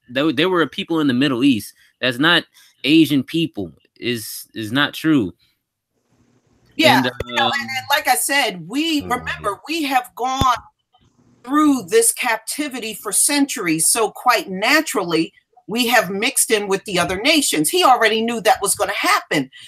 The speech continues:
Speaker 2: So there are gonna be many that are Judah that will have Asian features. There's gonna be some that are Judah that have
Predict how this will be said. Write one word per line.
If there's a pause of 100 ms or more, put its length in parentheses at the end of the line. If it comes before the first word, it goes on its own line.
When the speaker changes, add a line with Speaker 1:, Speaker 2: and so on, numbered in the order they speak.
(180)
Speaker 2:
So
there
are
gonna
be
many (100)
that
are
Judah (340)
that
will
have
Asian
features.
There's
gonna
be
some
that
are
Judah (300)
that
have